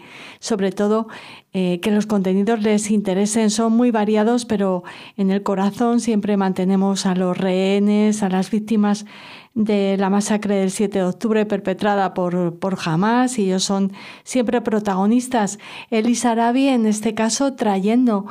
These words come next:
una noticia feliz, eh, pero comenzamos con una despedida, la que ha protagonizado Noah Argamani. Ha regresado su novio,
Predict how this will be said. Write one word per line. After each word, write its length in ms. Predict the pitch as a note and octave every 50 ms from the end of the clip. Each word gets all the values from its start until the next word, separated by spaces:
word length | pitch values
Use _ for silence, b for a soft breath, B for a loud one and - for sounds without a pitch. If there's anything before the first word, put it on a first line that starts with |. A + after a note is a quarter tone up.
| B B B B B
una 760 | - C4+ B3+ A#3+ A#3 A3+ A3 G#3+ G#3 G#3 G#3 G3+ G3 F#3+ G3
noticia 560 | G3 G3+ G#3 G#3 A#3+ A#3 G#3 G#3+ B3 A3+ G#3 G#3
feliz, 600 | G#3+ - A3+ G#3 G3+ A#3 B3+ D#4 F#4 F4+ - -
eh, 160 | A#3+ A3 G#3+
pero 280 | G#3+ A#3+ C4 B3+ B3+ B3
comenzamos 680 | A#3+ A3 G#3+ G#3 G3 G#3 G#3+ G3 G3 G3+ G3+ G3+ B B B B B B B B _
con 240 | - A#3 A3+ A3 A3
una 380 | A3 A3 G#3 G3+ F#3+ F#3+ F#3+ B B B B B B -
despedida, 680 | G3+ A3+ A3 G#3+ G#3+ G3+ F#3+ F#3 F#3+ F#3 F#3 F3 E3+
la 160 | F3+ F3 E3+
que 260 | F3 - F#3+ F3+ F3+
ha 340 | F3+ F3+ F#3+ G3 G3 F#3+ G3 G3 B B B B B B B B B _
protagonizado 1200 | - G#3+ G#3+ G#3 G#3 G3 F3+ F#3 F#3 F#3 F#3 F3 - - G#3 F#3 F#3 F#3 G3+ G3+ G3+ G#3 - G#3
Noah 560 | A3+ G#3 G#3+ G#3+ G#3 G3 F#3+ F3+ F3 E3 - -
Argamani. 760 | - G3 G3 G3 F#3+ F3+ F3+ F#3 F#3+ G3 G#3 G#3+ A#3+ B3 B3+
Ha 80 | A3+ G#3
regresado 800 | G3 G3+ F#3+ G3 F#3+ G3+ G3+ - G3 F3+ F3+ F#3 F#3 F3+ F#3 G3+
su 200 | F#3+ - - G#3
novio, 480 | F#3 F3+ F3+ F#3 G3 G3+ G#3+ A3+ A3+